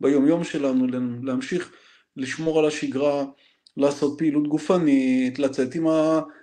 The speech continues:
אה, לצאת עם הכלבה לטיול, לעשות כל מה שאפשר במסגרת המגבלות, לא להישאר בבית,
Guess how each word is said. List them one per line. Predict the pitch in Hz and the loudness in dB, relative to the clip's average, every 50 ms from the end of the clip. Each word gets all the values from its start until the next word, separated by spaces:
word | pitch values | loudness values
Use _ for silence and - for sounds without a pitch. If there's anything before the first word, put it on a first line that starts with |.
| _ _ - | _ _ -2
אה, | 160 147 147 147 147 147 151 151 147 151 151 143 | 0 2 4 4 4 4 2 2 2 2 2 2
לצאת | 143 139 135 - 156 151 - | 0 -2 -2 -4 -4 -4 -2
עם | 185 170 | -2 -2
הכלבה | 160 160 - 156 139 135 156 165 | -2 0 0 0 2 2 2 2
לטיול, | 165 180 180 - 196 190 170 151 139 139 135 135 | 2 0 -2 -4 -2 0 2 4 4 4 2 2
לעשות | 139 139 143 147 - 208 196 - - | 0 0 0 0 -2 -4 -6 -8 -4
כל | - - 208 208 214 233 240 | 0 2 4 4 4 4 2
מה | 254 240 214 | 0 -4 -2
שאפשר | - 233 214 196 - - 214 208 | -2 0 0 0 0 -2 -2 -2
במסגרת | 196 190 180 - 180 180 180 175 - | -2 -6 -6 -4 -2 -2 -2 -4 -6
המגבלות, | 180 165 165 151 139 143 143 139 143 147 - | -10 -12 -12 -8 -6 -4 -2 -2 -2 -2 0
לא | 143 143 156 180 | 2 2 2 2
להישאר | 196 214 202 - 185 175 160 | 2 -2 -4 -4 -4 -6 -6
בבית, | 156 165 151 123 135 135 135 135 135 | -6 -8 -10 -8 -10 -10 -10 -12 -16